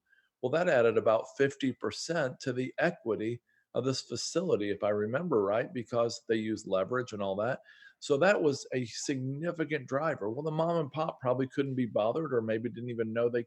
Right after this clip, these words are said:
could do U-Haul there. Um, uh, other drivers, of course, would be adding a climate controlled facility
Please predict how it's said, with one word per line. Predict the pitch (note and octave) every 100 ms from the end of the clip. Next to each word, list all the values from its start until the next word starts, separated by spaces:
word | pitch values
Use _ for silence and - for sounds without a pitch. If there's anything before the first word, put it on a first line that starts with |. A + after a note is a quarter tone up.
| -
could | G3 -
do | F#2 F#2 F#2 _ _ -
U-Haul | A2 G#2+ G2 F2+ E2+
there. | F2+ D#2+ - _ - _ -
Um, | A2 G#2+ G#2 G#2+ - _ _ - - -
uh, | A#2 A#2
other | C#3+ F3
drivers, | C#3+ B2 A#2 A#2+ B2 A2+
of | A2+
course, | - A#2+ A#2+ - -
would | A#2 A2 G#2+
be | A2+ A2 A2 -
adding | A2 A2 A2 A2 G#2+ _ _ _ -
a | G#2+
climate | - A2+ A2 G#2
controlled | - G#2 A2+ G#2 G#2+
facility | - G#2 - E3+ D3+ A2+ G#2+ G#2